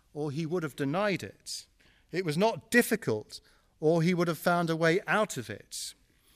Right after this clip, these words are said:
It was standing there right in front of him, and it was not going away. It was Jesus, joy-filled and joy-giving, in the radiance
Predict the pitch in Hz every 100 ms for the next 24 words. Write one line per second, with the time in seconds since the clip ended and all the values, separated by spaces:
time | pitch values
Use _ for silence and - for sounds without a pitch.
0 | _ _ - 190 202 180 - - 196 240
1 | 226 190 135 127 139 151 196 - 156 -
2 | 208 220 127 - 101 107 - _ _ _
3 | _ 151 180 196 170 156 202 220 - 147
4 | 139 143 147 156 196 113 92 80 _ _
5 | _ _ _ _ _ _ _ _ _ 135
6 | 135 127 - 180 185 190 220 196 - 156
7 | 196 185 190 190 165 123 110 170 180 160
8 | 131 110 95 87 _ - - _ _ _
9 | 143 143 139 175 202 160 127 160 -